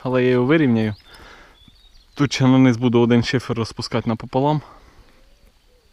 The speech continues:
Ну, вийшов такий зазор. А так, все хорошо. Тут побачу. Зазор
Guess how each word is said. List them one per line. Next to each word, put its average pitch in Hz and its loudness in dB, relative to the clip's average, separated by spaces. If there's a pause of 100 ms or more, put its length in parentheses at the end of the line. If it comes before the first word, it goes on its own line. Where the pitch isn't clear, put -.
(220)
Ну, 127 0
вийшов 139 0
такий 135 -4
зазор. 113 -4 (1080)
А 123 -16
так, - -12 (1120)
все - -10
хорошо. 117 -12 (1300)
Тут 151 -2 (540)
побачу. 120 -6 (1200)
Зазор 135 -4